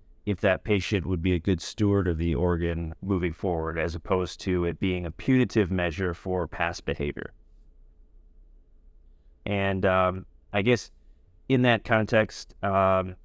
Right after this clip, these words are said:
Doctor Gerber, we've looked at a lot of different risk factors, but it doesn't seem like we've really identified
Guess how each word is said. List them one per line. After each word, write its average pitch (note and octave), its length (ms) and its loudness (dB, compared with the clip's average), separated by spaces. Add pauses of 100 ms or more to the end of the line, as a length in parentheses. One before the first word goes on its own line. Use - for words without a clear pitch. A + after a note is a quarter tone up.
(640)
Doctor G#2 280 2
Gerber, G#2 300 4
we've G2+ 340 0
looked G#2 300 0
at F#2+ 260 4
a F#2 80 -4
lot G2 240 4
of F2+ 120 -4
different G2 440 -2 (380)
risk A#2 320 -2
factors, F#2+ 800 0 (380)
but G#2 200 4
it G2+ 120 -2
doesn't B2 300 4
seem A#2 300 2
like G#2 200 2
we've G2 260 0
really G#2+ 360 2
identified F#2+ 1000 2